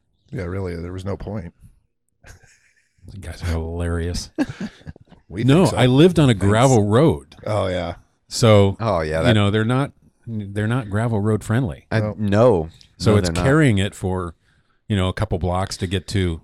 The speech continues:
Speaker 3: have
Speaker 2: actually
Speaker 3: to,
Speaker 2: some asphalt.
Speaker 3: at
Speaker 2: But
Speaker 3: that point, you had to have an empty swimming pool to have fun with them.
Speaker 1: Oh, that was years later.
Speaker 2: That's
Speaker 3: Oh,
Speaker 2: California.
Speaker 3: okay.
Speaker 2: That's totally California.
Speaker 1: Yeah.
Speaker 3: See? Generational.
Speaker 1: You're
Speaker 3: Awesome.
Speaker 1: talking about Tony Alva. This was
Speaker 3: Yeah.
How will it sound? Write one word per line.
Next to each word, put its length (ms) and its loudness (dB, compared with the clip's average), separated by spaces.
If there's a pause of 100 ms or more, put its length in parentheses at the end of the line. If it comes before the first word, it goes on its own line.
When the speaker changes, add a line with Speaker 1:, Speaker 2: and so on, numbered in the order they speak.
(140)
Speaker 3:
have 120 0
Speaker 2:
actually 220 0
Speaker 3:
to, 80 -6
Speaker 2:
some 120 -4
asphalt. 520 -4 (100)
Speaker 3:
at 80 -2
Speaker 2:
But 100 0
Speaker 3:
that 120 0
point, 200 -2
you 120 0
had 220 2
to 40 -2
have 160 0
an 80 -2
empty 840 -4
swimming 380 -4
pool 260 -10 (400)
to 80 -6
have 120 -6
fun 200 -12
with 100 -18
them. 140 -10
Speaker 1:
Oh, 160 -6
that 160 -4
was 280 -8 (200)
years 340 -8
later. 380 -10
Speaker 2:
That's 200 -4
Speaker 3:
Oh, 60 -8
Speaker 2:
California. 640 -2
Speaker 3:
okay. 300 -6
Speaker 2:
That's 200 -4
totally 300 -4
California. 560 -12
Speaker 1:
Yeah. 200 -12 (260)
Speaker 3:
See? 260 -6 (260)
Generational. 500 -12 (220)
Speaker 1:
You're 100 -10
Speaker 3:
Awesome. 20 -8
Speaker 1:
talking 200 0
about 200 -2
Tony 260 -6
Alva. 400 -8 (100)
This 200 -8
was 320 -4
Speaker 3:
Yeah. 240 0